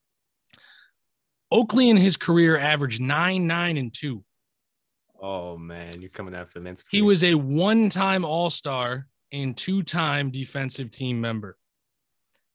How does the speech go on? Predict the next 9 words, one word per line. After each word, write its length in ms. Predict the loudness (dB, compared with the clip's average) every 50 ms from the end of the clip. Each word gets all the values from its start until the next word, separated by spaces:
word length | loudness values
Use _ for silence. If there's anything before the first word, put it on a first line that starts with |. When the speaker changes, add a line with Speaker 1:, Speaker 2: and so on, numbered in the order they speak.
| _ _ _ _ _ _ _ _ _ _ _ _ _ _ _ _ _ -4 2
Speaker 1:
Giannis 420 | 4 4 6 6 6 6 4 4
averages 680 | 4 2 2 2 2 4 2 2 2 0 -2 -2 -2 -2
in 160 | -2 -2 0
his 160 | 0 -2 -2
career 440 | -4 -6 -4 -4 -4 -4 -4 -6 -8 -10 _ _ _ _ _ _ _ -8
twenty-one, 580 | -4 -2 0 2 2 2 2 2 0 0 -2
nine, 240 | -2 -2 -2 -4 -4
and 120 | -4 -6
five. 420 | -8 -10 -12 -10 -10 -12 -14 -16